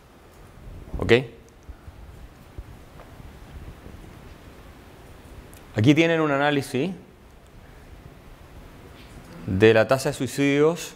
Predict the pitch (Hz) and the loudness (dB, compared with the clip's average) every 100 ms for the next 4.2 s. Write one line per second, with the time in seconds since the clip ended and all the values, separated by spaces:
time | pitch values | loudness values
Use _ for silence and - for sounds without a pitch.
0 | - 117 - 127 - 147 156 - - - | -14 -6 -2 -2 0 -2 -2 -14 -18 -20
1 | - - - - - - - - - - | -20 -20 -20 -20 -20 -20 -20 -20 -20 -20
2 | - - - - - - - - - - | -20 -20 -20 -20 -20 -20 -20 -20 -20 -20
3 | - - - - - 110 107 107 107 104 | -20 -20 -20 -2 6 6 6 4 4 2
4 | 101 | 0